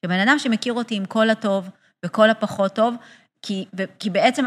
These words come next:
אנחנו, כדי לנהל את ה-, את הסטרס שלנו, לנהל את המ-, ל-, לייצב את המצב הרגשי, מערכת העצבים שלנו בנויה כך שהיא צריכה מערכת עצבים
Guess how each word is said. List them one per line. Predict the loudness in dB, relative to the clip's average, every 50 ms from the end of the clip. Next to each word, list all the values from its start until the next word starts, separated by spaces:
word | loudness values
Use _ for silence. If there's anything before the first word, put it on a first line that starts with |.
| -2 -2
אנחנו, | 0 0 0 0 0 -2 -4 -4
כדי | -4 -2 -2 0 0
לנהל | 0 0 -2 -4 -2 0 2 2 2 0
את | -2 -4
ה-, | -6 -6 -6 -8 -12 -14 -14
את | -12 -10
הסטרס | -10 -12 -10 -8 -4 0 0 0 0 -2 -4
שלנו, | -4 -4 -4 -4 -6 -8 -8 -10 -10 -12 _ _ _ _ -10
לנהל | -8 -6 -6 -4 -4 -4 -6
את | -6 -6
המ-, | -8 -8 -8 -8 -8
ל-, | -8 -8 -8 -8 -8
לייצב | -8 -10 -10 -8 -6 -2 -2 -2 -2
את | -2 -6
המצב | -8 -10 -6 -4 -2 -2 -2
הרגשי, | -2 -6 -8 -8 -8 -4 -2 0 0 -2 -2 -6 _ _ _ _ _ _ _ -6
מערכת | -2 0 0 2 0 0 -2 -2 -4
העצבים | -6 -8 -8 -8 -6 -6 -6
שלנו | -6 -6 -6 -4 0 2 2 4 4 2 2
בנויה | 0 -2 -2 -2 -2 -2 -2 0
כך | 2 2 2 2 0 -8 -14 -20 -20 _ _ -10
שהיא | -6 -6 -6
צריכה | -4 -6 -6 -4 -2 2 4 4 4
מערכת | 4 2 -2 -2 -6 -8 -8 -10 -10
עצבים | -10 -10 -8 -8 -6 -6 -6 -6